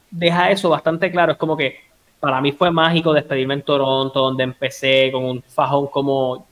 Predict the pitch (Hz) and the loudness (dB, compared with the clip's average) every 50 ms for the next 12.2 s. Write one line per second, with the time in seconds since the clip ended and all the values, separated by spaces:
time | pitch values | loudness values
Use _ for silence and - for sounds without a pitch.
0 | _ - - - 156 147 143 139 139 139 135 131 135 135 135 131 - _ _ _ | _ -16 -8 -4 -2 0 0 0 0 0 -2 -2 -2 -4 -4 -6 -8 _ _ _
1 | _ _ _ _ _ _ _ - 165 160 160 156 156 156 156 156 156 160 160 165 | _ _ _ _ _ _ _ 0 2 2 2 2 0 -2 -2 -2 -4 -4 -2 0
2 | 160 160 160 160 156 160 165 160 - - 160 160 156 156 156 156 156 156 151 151 | 2 2 2 2 2 0 -4 -4 -4 -4 -4 -2 0 0 0 0 0 0 0 0
3 | 151 156 156 160 160 160 160 160 156 156 156 160 156 156 160 160 156 160 151 - | 0 2 4 4 4 4 4 4 2 2 2 0 0 -2 -4 -6 -6 -8 -4 0
4 | 165 156 151 151 151 151 156 156 156 156 156 143 - - 156 151 151 151 151 151 | 2 2 2 2 0 0 0 0 0 -2 -2 -4 -4 -2 2 2 2 2 2 0
5 | 151 - 147 147 147 147 143 139 - - 143 143 147 147 147 151 147 143 147 147 | -2 0 2 4 4 4 4 2 2 2 2 4 4 2 2 0 -2 0 0 0
6 | 139 139 143 143 - - - - 151 143 - - 147 143 147 143 - - 147 139 | 2 2 0 0 -2 -4 -8 -6 -6 -4 -2 -2 -2 0 -2 -2 -2 0 0 2
7 | 143 139 139 139 139 139 143 143 139 - - - _ - 170 165 165 170 165 147 | 2 2 2 2 4 4 4 2 2 -2 -6 -10 _ 2 4 4 4 4 2 0
8 | - - 165 160 151 151 151 147 160 151 151 151 156 160 160 160 156 160 160 151 | -2 0 0 2 2 0 -2 -4 -4 -2 -2 -2 -2 -4 -6 -4 -4 -4 -4 -4
9 | 143 147 147 143 139 - - - - - _ _ _ _ _ _ _ _ - 202 | -2 0 0 0 -2 -4 -8 -18 -20 -20 _ _ _ _ _ _ _ _ 0 0
10 | 202 - - - 214 214 233 240 233 220 208 214 180 160 151 156 196 240 214 175 | 0 -2 0 2 4 6 6 6 4 2 2 2 2 2 2 2 0 0 0 0
11 | 151 - 147 139 131 - - 127 127 131 139 - - 131 120 - 117 120 139 143 | -2 0 0 -2 -2 -4 -6 -4 -4 -4 -4 -4 -4 -6 -6 -6 -6 -2 0 0
12 | 135 123 113 - | 0 -2 -4 -10